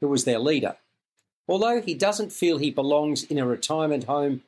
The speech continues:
for old codgers, one of the first people he spots is his old flame. He's carried a torch for her all these years,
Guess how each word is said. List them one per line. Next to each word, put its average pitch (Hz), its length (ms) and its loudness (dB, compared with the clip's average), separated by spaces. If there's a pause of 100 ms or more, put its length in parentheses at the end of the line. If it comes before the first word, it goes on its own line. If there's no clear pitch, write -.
for - 160 -2
old 131 320 -2
codgers, 180 580 -2 (300)
one 175 120 0
of 226 80 -4
the 175 80 -4
first 220 400 0
people 190 260 -2
he 147 120 0
spots - 600 -2 (180)
is 170 140 0
his 175 120 -2
old 131 260 -2
flame. 160 460 -2 (720)
He's 156 120 0
carried 226 320 -2
a 190 60 -2
torch 190 360 -2
for 165 140 0
her 170 200 2
all 170 320 0
these 147 320 2
years, 131 440 0